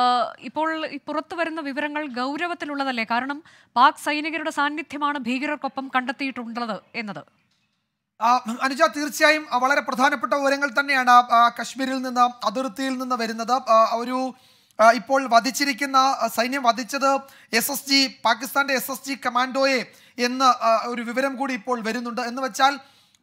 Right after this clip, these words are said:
Speaker 2: പാക് സേനയുടെ സാന്നിധ്യം ഈ ഭീകരർക്കൊപ്പം അവിടെ സ്ഥിരീകരിക്കുന്നു എന്ന് നമ്മൾ മനസ്സിലാക്കണം. ഇന്നലെ ഈ മേഖലയിൽ പാകിസ്ഥാൻ ഭാഗത്തു നിന്ന് വന്ന ഒരു ഡ്രോൺ,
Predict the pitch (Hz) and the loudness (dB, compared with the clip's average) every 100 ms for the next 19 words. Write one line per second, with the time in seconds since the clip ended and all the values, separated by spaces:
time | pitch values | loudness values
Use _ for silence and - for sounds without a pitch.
0 | 233 269 - 285 285 285 294 285 247 262 | 6 6 6 -2 -2 -2 -4 0 2 2
1 | 240 269 254 226 254 302 277 247 254 277 | -2 -6 -4 -4 -2 -2 -2 -4 -4 -2
2 | 254 254 254 254 - 254 277 262 208 254 | -2 0 -2 -4 -6 -6 -4 -4 -6 -6
3 | 254 175 - - 247 262 254 240 233 208 | -8 -10 -20 -6 -4 -2 -2 -2 -2 2
4 | 247 247 254 269 339 320 277 285 294 285 | 2 2 -4 -4 0 0 0 -4 -4 -4
5 | 277 294 294 262 - - - - 269 302 | -2 -2 -2 -4 -12 -2 2 2 0 -2
6 | 294 254 285 - 285 277 262 254 220 196 | 0 0 0 -2 -10 -8 -6 -6 -8 -2
7 | 254 311 | 0 0